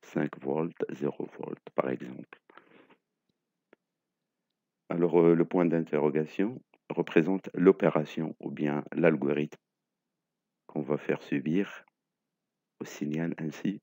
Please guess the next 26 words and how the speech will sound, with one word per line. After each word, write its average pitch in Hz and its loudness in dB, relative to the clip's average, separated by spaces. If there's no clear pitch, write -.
numérisé. 73 -2
C'est - -10
un 76 2
D - 0
S - -2
P - -6
en 76 -10
général, 65 -12
Digital - -10
Signal - -6
Processor, - -6
qui - -8
possède - -4
une 71 -6
mémoire 73 -4
et 82 0
des 78 2
ports 73 0
entrée-sortie. - -14
Le 87 2
résultat 85 4
du - -6
traitement 73 -2
D - -2
S - -6
P, - -2